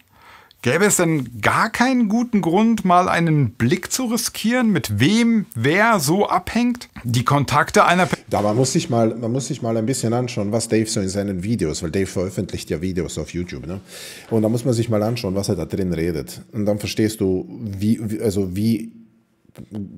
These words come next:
Speaker 2: ja, ich wollte sagen, ent-, wie entwickelt er geistig ist, aber <laughs> er ist eben nicht entwickelt, das ist ja der Punkt.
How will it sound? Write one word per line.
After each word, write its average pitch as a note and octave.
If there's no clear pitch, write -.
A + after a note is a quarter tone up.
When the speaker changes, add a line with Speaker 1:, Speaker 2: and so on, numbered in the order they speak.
Speaker 2:
ja, G2
ich F#2
wollte G#2+
sagen, G#2
ent-, G#2+
wie A#2+
entwickelt A2
er F#2
geistig F#2+
ist, G#2+
aber E2
<laughs> -
er G#2
ist -
eben -
nicht G2+
entwickelt, E2+
das E2+
ist -
ja E2+
der E2
Punkt. -